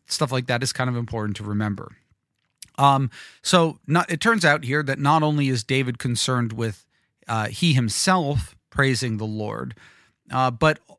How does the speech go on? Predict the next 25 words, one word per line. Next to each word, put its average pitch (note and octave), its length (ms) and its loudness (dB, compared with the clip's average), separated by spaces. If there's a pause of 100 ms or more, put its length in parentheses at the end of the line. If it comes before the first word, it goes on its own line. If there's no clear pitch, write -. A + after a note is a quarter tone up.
(160)
but, D3+ 340 -2
but C#3+ 220 -4
proclaiming E3+ 680 0
God's C#3+ 340 2
work, C3 380 0
saying D#3 320 2
these C#3 260 -2
things B2+ 340 -4
to B2 300 -4 (540)
future D#3 440 2
generations. A2+ 840 -2
"One D#3 340 4
generation C#3 720 2
shall A#2+ 240 0
commend B2+ 480 -2
your B2+ 160 -2
works A2+ 380 -6
to A#2+ 180 -4
another A2+ 380 -2
and A2 120 -6
shall A2 200 0
declare A#2+ 480 -2
your A2+ 160 -2
mighty G#2+ 360 -4
acts. G2+ 440 -6